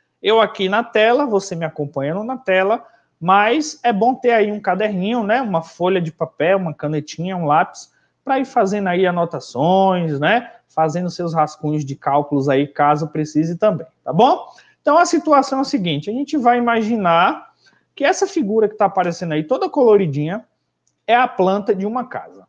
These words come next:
né? O que é uma planta de uma casa, né? Bom, assim, a forma mais simples de eu te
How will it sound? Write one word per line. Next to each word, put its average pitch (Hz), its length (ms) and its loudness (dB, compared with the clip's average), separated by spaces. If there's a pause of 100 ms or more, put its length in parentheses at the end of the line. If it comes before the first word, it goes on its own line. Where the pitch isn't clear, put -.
né? 233 280 -2
O 370 80 -2
que 359 160 -6
é 294 80 0
uma 294 180 0
planta 196 580 0
de 160 140 -4
uma 147 320 -6
casa, 127 640 0 (100)
né? 185 320 0 (420)
Bom, 131 200 4
assim, 160 340 0
a 170 80 2
forma 349 280 0
mais 359 180 0
simples 226 600 -2
de 160 140 0
eu 196 180 4
te 208 380 -8